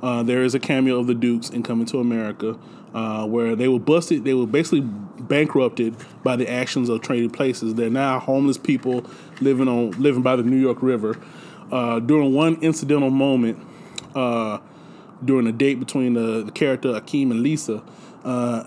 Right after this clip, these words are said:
Akeem gives the homeless dudes, uh, basically a fast food bag full of cash.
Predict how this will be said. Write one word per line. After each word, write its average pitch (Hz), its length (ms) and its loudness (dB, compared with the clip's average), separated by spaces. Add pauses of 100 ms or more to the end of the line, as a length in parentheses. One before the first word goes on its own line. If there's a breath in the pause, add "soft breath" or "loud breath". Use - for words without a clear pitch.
Akeem 160 600 2 (420 loud breath)
gives 143 300 2
the 139 160 0
homeless 143 420 0
dudes, 127 400 0 (400 loud breath)
uh, 117 320 0 (480)
basically 156 400 2
a 113 360 -2
fast 147 420 0
food 156 220 -2
bag 123 300 0
full - 480 0
of 156 120 -2
cash. 120 640 -2